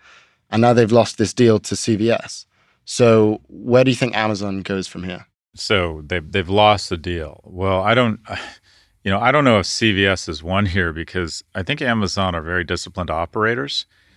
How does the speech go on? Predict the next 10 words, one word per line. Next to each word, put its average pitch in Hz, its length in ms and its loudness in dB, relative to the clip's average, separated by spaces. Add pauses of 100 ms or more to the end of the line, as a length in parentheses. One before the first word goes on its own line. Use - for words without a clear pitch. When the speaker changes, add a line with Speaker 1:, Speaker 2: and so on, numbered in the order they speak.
(380)
Speaker 2:
And 95 140 0
I 98 120 2
imagine 98 380 2
they 92 100 0
told 95 220 -2
their 82 120 -4
bankers, 90 640 -4
they 90 100 -2
said, 85 320 -2
"Okay, 87 480 -2